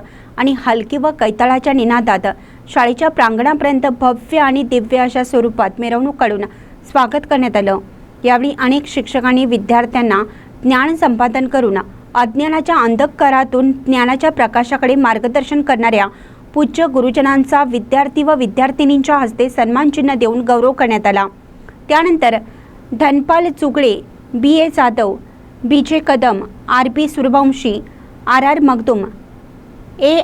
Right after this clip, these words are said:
एन सिद्धनाळे, ए बी नेचे, अध्यापक मिसाळसर, एम सी पुजारी, पर्यवेक्षक एस पी मलकाणे आदी गुरुजनांनी मनोगत व्यक्त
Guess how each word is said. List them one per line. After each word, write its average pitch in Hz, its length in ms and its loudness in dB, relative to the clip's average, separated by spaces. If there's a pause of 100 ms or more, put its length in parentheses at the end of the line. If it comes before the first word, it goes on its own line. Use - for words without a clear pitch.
एन 285 160 4
सिद्धनाळे, 254 580 2 (440)
ए 262 180 2
बी 302 160 2
नेचे, 233 520 2 (160)
अध्यापक 254 580 0 (440)
मिसाळसर, 269 600 0 (1900)
एम 277 180 2
सी 285 200 2
पुजारी, 277 600 0 (300)
पर्यवेक्षक 269 720 -2 (180)
एस 277 220 0
पी 311 160 0
मलकाणे 247 640 2 (380)
आदी 254 240 0
गुरुजनांनी 294 640 2
मनोगत 262 500 2
व्यक्त 240 240 0